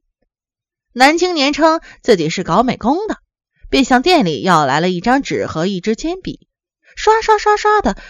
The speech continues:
只是一会儿的功夫，一幅瘦经理的素描便跃然纸上，惟妙惟肖。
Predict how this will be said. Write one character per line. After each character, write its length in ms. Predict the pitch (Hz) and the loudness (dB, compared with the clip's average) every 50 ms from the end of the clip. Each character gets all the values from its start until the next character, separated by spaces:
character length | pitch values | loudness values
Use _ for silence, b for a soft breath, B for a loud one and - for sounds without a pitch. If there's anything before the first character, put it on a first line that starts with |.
| B B | B B
只 160 | - - 262 247 | -4 -2 -2 0
是 160 | - 269 240 | 0 -2 -2
一 260 | - 226 214 240 302 | -2 -2 0 0 0
会 100 | - - - 480 | 2 2 4 4
儿 120 | 466 381 | 6 4
的 60 | 254 | 4
功 260 | - - 202 196 202 | 2 2 0 0 0
夫， 180 | - 190 165 170 B B B B | 0 -2 -2 -2 B B B B
一 160 | _ 190 190 190 | _ -6 -6 -6
幅 320 | - - 170 170 175 208 | -6 -4 -2 -2 -2 -2
瘦 400 | 208 - - 285 262 214 185 180 | -2 -2 0 2 2 2 2 0
经 240 | - - 247 269 269 | -2 -6 -8 -6 -6
理 120 | 240 151 | -6 -6
的 100 | - 170 | -6 -8
素 260 | - - - 330 262 | -6 -2 0 0 0
描 360 | 196 165 139 143 170 233 262 b b b b _ | 0 0 0 2 2 2 2 b b b b _
便 380 | - 208 170 160 143 127 98 | -2 0 0 0 0 -2 -6
跃 440 | - - 226 269 311 294 240 190 165 | -10 -10 -6 -2 0 0 0 0 -2
然 240 | 147 143 170 233 302 | -2 -2 -4 -4 -4
纸 220 | - - 120 80 | -4 -6 -6 -6
上， 280 | - - 180 156 147 b b b b _ - | -4 -4 -4 -4 -4 b b b b _ -6
惟 240 | 175 156 147 151 185 | -4 -2 -2 -2 -4
妙 220 | 226 262 269 240 180 | -4 -4 -4 -4 -4
惟 160 | 147 147 196 | -6 -6 -8
肖。 280 | - - 392 349 269 | -6 -4 -4 -4 -4